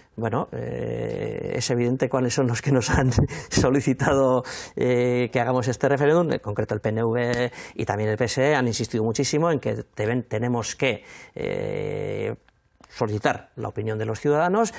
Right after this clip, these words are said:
tenemos que realizar la consulta, bien, la haremos, pero así como nosotros estamos dispuestos a, eh, respetar el resultado de esa consulta, lógicamente creo que cabe exigirles que también ellos la respeten, sea cual sea, ¿eh?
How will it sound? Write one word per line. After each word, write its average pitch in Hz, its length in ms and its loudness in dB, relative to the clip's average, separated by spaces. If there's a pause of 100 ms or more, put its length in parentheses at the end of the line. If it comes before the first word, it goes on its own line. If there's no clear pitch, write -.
(180)
tenemos 120 200 -4
que - 180 0
realizar 107 520 0
la 110 80 -4
consulta, 156 480 -2 (160)
bien, 123 260 -4 (140)
la 98 100 -2
haremos, 143 380 0 (500)
pero 101 140 -4
así - 100 -6
como 123 160 0
nosotros 117 340 -2
estamos 127 260 -4
dispuestos - 520 -4 (140)
a, 123 240 -2 (160)
eh, - 360 -8
respetar - 380 -4
el 113 120 -2
resultado 123 320 -2
de - 20 -2
esa 131 100 -2
consulta, 143 400 0 (460)
lógicamente 117 600 0
creo 135 200 0
que - 80 -12
cabe 107 260 -2
exigirles 135 460 -2
que 104 80 -4
también 110 360 -4
ellos 101 440 -4
la 92 100 -10
respeten, - 440 -6 (500)
sea 196 180 -2
cual - 140 0
sea, - 180 0
¿eh? 247 80 -2